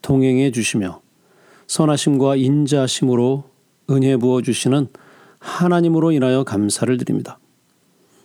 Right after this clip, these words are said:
오늘도 하나님은 우리의 참 목자가 되어주셔서 푸른 초장 쉴 만한 물가로 인도하실 뿐 아니라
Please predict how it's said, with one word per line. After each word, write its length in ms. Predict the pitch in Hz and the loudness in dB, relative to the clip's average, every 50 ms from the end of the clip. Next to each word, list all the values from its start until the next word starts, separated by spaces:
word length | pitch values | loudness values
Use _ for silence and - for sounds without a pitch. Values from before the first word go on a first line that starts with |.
| _ _ _ _ _ _ _ - | _ _ _ _ _ _ _ -2
오늘도 220 | 147 143 139 156 | 0 2 2 2
하나님은 500 | 156 160 156 151 151 147 147 147 160 170 | 2 2 2 2 2 2 2 2 2 2
우리의 240 | 165 151 135 139 139 | 0 2 2 0 0
참 220 | - - - 156 | -2 -2 -2 0
목자가 680 | 147 131 120 - - - - 135 123 127 127 127 123 | 2 0 0 -2 -4 -2 0 0 2 2 2 0 0
되어주셔서 920 | 117 - 131 120 117 117 104 113 107 - 131 117 - - 127 110 95 - _ _ _ _ _ _ _ _ _ _ _ _ _ _ _ _ _ - | -2 -2 0 0 0 0 -2 -4 -6 -4 -4 -4 -4 -4 -6 -6 -8 -10 _ _ _ _ _ _ _ _ _ _ _ _ _ _ _ _ _ -4
푸른 240 | - - 143 139 | 0 2 2 2
초장 400 | 131 - 147 120 131 135 131 131 | 2 0 0 2 2 2 2 0
쉴 220 | 127 - - 156 156 | 0 0 0 0 2
만한 260 | 156 147 147 147 147 | 2 0 0 0 0
물가로 540 | 143 127 131 123 - 139 135 131 135 143 135 | 2 0 0 0 0 0 0 0 0 0 0
인도하실 480 | 131 135 143 131 139 135 135 - 147 | 0 0 0 0 0 0 0 -2 -4
뿐 180 | 127 - - 131 | -4 -2 -2 -2
아니라 380 | 123 117 123 117 104 98 - | 0 0 0 -2 -2 -4 -4